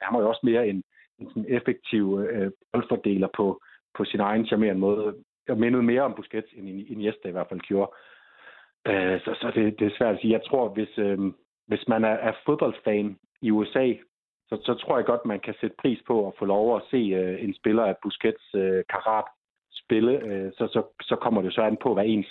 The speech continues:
smag er i fodbold. Hvis man har smag for, for den, øh, for den, øh,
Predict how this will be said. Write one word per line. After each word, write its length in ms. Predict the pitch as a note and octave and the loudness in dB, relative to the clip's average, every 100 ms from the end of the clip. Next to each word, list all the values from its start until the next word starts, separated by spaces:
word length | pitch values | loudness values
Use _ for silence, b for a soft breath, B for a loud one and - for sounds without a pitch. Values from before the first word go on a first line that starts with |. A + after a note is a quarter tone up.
| - | -2
smag 240 | - A#2+ | 2 4
er 60 | G2 | 2
i 100 | G2 - | 0 0
fodbold. 280 | A2 G2 - B B - | 0 -2 -4 B B -14
Hvis 160 | G#2 | -8
man 80 | F#2 | -4
har 220 | B2+ A2+ - | -2 -2 0
smag 260 | A#2+ G2+ - | 0 0 -2
for, 180 | F#2 - | -4 -2
for 100 | G2 | -2
den, 280 | - F#2+ F#2+ | 0 0 2
øh, 200 | F#2+ F#2 B B B _ | 2 0 B B B _
for 80 | A2 | -2
den, 240 | G2+ G2+ F#2+ | 0 0 0
øh, 400 | F#2+ F#2+ F#2+ | 2 2 2